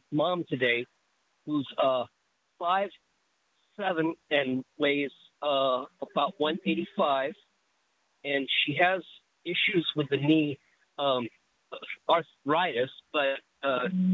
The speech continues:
she, they inject these shots, uh, called Euflexa. You've probably heard of the product. I mean, it's, it's like a, a generation or two past the cortisone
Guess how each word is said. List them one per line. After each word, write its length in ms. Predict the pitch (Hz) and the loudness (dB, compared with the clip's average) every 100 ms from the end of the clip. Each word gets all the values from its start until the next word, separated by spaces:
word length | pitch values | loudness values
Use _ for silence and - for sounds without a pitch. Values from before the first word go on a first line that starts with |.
| - - - | 0 0 2
she, 260 | - 185 190 - _ _ _ _ - | 4 4 2 -4 _ _ _ _ -2
they 220 | 135 131 | -2 0
inject 420 | 131 127 - 160 - _ | 0 0 0 0 -2 _
these 240 | 139 117 - - _ _ - | -6 -6 -10 -20 _ _ -2
shots, 320 | 190 170 120 - - - - | 0 0 -2 -10 -20 -10 -4
uh, 320 | 147 135 131 - _ _ | 0 0 -2 -6 _ _
called 300 | - 143 120 _ - - _ _ _ _ _ _ _ _ | 0 0 -2 _ -20 -20 _ _ _ _ _ _ _ _
Euflexa. 760 | 143 175 - 185 202 202 233 247 - | -10 -8 0 0 0 -2 -4 -4 -8
You've 160 | 190 - | -8 -4
probably 260 | - 156 143 | 0 2 0
heard 160 | 160 151 | 0 -2
of 80 | 127 | 0
the 100 | 123 - | -2 0
product. 380 | 143 127 123 - | 0 0 -2 -4
I 80 | 127 | -4
mean, 160 | 120 117 | -2 -2
it's, 160 | 120 - - | -2 -4 -8
it's 140 | 135 - - | -6 -6 -4
like 180 | 139 123 - | -2 -2 -2
a, 140 | 117 - _ | -4 -6 _
a 40 | 127 - _ _ _ _ | -10 -10 _ _ _ _
generation 640 | 151 131 131 127 - 151 | -2 0 0 0 0 0
or 80 | 185 - | 0 0
two 100 | - - | -2 -2
past 280 | - 131 120 139 | 0 0 -2 0
the 180 | 120 117 98 98 98 | 2 0 0 -4 -2
cortisone 680 | - 165 143 120 123 113 120 | 2 2 0 0 0 0 -2